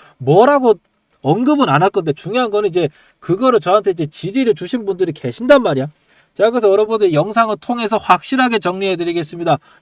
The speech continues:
여러분들 지금 삼천단제약을 최근에 매매하신 분들은 잘 모르실 수도 있어. 근데 여러분들 우리 지금처럼 이렇게 막 찌라시 돌아다니고 주가는 떨어지고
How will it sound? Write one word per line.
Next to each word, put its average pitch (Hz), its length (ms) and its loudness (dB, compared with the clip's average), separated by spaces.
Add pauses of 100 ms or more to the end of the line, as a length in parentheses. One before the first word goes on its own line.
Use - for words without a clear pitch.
여러분들 220 540 4 (320)
지금 247 200 -4
삼천단제약을 240 760 0
최근에 285 640 0
매매하신 190 540 -2
분들은 190 440 2 (280)
잘 190 300 0
모르실 233 440 0
수도 160 240 -10
있어. 123 280 -12 (520)
근데 240 200 2
여러분들 233 400 4
우리 185 200 0
지금처럼 220 460 2
이렇게 185 180 2
막 175 140 0
찌라시 233 420 -2
돌아다니고 180 1000 0
주가는 131 480 -8
떨어지고 196 800 4